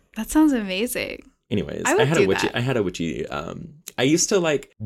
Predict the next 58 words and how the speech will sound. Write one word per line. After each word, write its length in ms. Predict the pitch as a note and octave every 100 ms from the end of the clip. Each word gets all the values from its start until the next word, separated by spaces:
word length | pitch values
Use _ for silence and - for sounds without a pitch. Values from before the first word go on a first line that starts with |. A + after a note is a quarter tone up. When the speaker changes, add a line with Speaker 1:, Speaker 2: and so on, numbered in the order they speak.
| - -
Speaker 2:
borderline 480 | G#2 G2+ F#2 F2
do 140 | E2+ D#2+
spells. 580 | - D#2+ - - - -
Speaker 1:
Yeah. 280 | A#3+ C4 D4+
Speaker 2:
I 180 | C3 C3
got 220 | C3+ C3+
really 200 | G#2 F#2+
intense 260 | F2+ F#2+ F2
at 60 |
one 120 | E2 E2
point. 260 | - E2 -
Speaker 1:
Oh 60 | F4+
my 100 | F4
God, 220 | E4 G#3
no, 260 | A3 B3 G3
I 120 | - A#3
think 220 | C4 C4+
that's 180 | C#4 -
Speaker 2:
So, 80 |
yeah. 40 | -
Speaker 1:
great. 340 | F3 F3 - - _
And 260 | - G#3 F#3+
I 140 | G3 G3
also 320 | F#3+ G#3 A3
had, 380 | G3+ F3+ G#3 G3+
like, 380 | - - - _ _
I 100 | A#3+
don't 100 | A#3
know, 220 | F#3 - -
I 40 | G#3+
had 220 | A#3+ A#3
kind 180 | A3+ G#3
of, 120 | G3+
like, 180 | F#3 E3+
a, 160 | F3 - -
a 60 |
Tumblr 500 | - G#3 F#3+ F3+ F3+
witch 240 | F3 - -
phase. 420 | - - F#3+ -
Very, 480 | G#3+ A#3 B3 B3+ -
very 280 | G#3+ A3 B3+
BuzzFeed 880 | G#3+ F#3 G3 - - F#3+ F#3+ F#3+ G#3+
quiz-esque 1200 | - F#3 F3+ F#3 G3 - E3 G3+ - - - -
kind 240 | - - -
of 60 |
Speaker 2:
Wait, 60 | -
Speaker 1:
phase. 360 | A3 G#3+ G#3+ A2+
Speaker 2:
now 180 | B2+
I 40 | D#3
need 160 | D#3
to 120 | - B2+
know 60 |
what 80 | A2+
kind 120 | A#2+
of 80 | G2+
witch 180 | G#2 -
you 160 | A2+ C3
are. 320 | - - G2